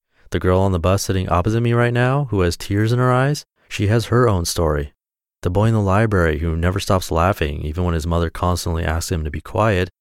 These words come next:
has his own story too. Think about the millions of moments, the series of events that leads each person across your path. Who are they really underneath that exterior? Where did they come from? What do they long for? What makes them tick?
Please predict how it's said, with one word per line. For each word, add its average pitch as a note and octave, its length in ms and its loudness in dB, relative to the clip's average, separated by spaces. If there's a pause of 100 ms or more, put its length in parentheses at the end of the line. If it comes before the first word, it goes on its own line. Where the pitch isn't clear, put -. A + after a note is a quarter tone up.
(200)
has F#2 160 0
his G2+ 140 -4
own G#2 120 -2
story G2+ 280 -2
too. G2+ 360 -6 (760)
Think B2 140 -4
about C#3+ 180 2
the B2 80 0
millions A2+ 480 2
of A2+ 80 4
moments, G2+ 520 0
the F2 120 -6
series G#2 400 0
of F#2+ 140 -2
events G2 400 0
that F2 240 0
leads F#2 240 -2
each G2+ 240 -2
person G#2+ 340 0
across F#2 380 0
your E2 80 -2
path. G2 460 -2 (340)
Who A#2 200 2
are D3 100 4
they C#3 160 2
really G2+ 480 2
underneath G2+ 420 2
that G#2 120 2
exterior? G#2 680 0 (200)
Where F2 160 2
did G#2 120 2
they G#2+ 120 2
come B2+ 280 0
from? D#2+ 340 -2 (260)
What - 160 -6
do A#2+ 100 2
they A#2 120 4
long G2 340 2
for? - 380 -2 (340)
What A2 220 0
makes B2+ 220 0
them G#2 160 0
tick? - 440 -4